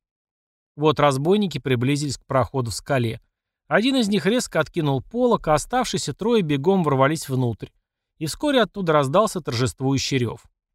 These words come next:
Минуту спустя они за волосы вытащили едва сопротивляющихся монахов из часовни и бросили их на камни. «Смотри, как скалятся твари!»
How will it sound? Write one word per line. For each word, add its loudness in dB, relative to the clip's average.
Минуту 0
спустя -4
они 2
за 2
волосы 0
вытащили -4
едва 0
сопротивляющихся -2
монахов -2
из -4
часовни -4
и -8
бросили -2
их -8
на -2
камни. -4
«Смотри, -2
как -4
скалятся -4
твари!» -6